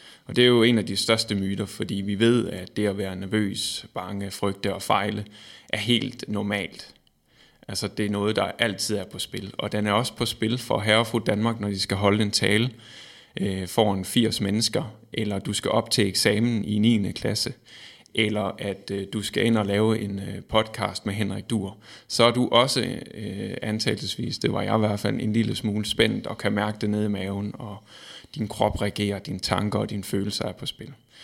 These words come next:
Så, og selvom du har været i sportens verden i mange år, og været i situationerne rigtig mange gange, så er det stadigvæk på spil,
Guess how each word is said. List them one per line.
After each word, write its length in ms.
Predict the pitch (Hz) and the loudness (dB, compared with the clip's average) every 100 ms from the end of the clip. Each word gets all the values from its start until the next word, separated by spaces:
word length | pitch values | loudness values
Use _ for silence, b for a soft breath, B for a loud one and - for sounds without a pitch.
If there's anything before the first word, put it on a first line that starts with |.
| B | B
Så, 260 | - 101 95 - b b - | -2 -2 -2 -8 b b -8
og 140 | 113 | -4
selvom 340 | - 151 131 | 2 2 2
du 100 | 110 | 0
har 100 | 110 | 0
været 300 | 104 113 120 | 2 2 2
i 60 | - | 0
sportens 540 | - - 107 117 104 | -4 -4 -4 -4 -4
verden 280 | - 107 110 113 | -4 -2 -2 0
i 40 | |
mange 440 | 110 104 104 123 | 0 0 -2 0
år, 220 | 117 107 - | 0 -2 -6
og 180 | 104 | -6
været 260 | 107 110 113 110 | -2 0 0 -2
i 40 | |
situationerne 720 | 107 - 107 - 127 104 101 | -4 -4 -4 -4 -4 -4 -8
rigtig 360 | - 120 - 104 | -8 -8 -6 -6
mange 260 | 98 107 | -4 -4
gange, 260 | 104 98 104 B B B B B | -4 -6 -8 B B B B B
så 240 | - - 117 | -8 0 2
er 200 | - 110 | 2 -2
det 120 | 107 | -2
stadigvæk 500 | - 123 120 110 101 | 0 2 2 2 -4
på 180 | - 101 | -6 -6
spil, 340 | - 104 107 | -2 -2 -2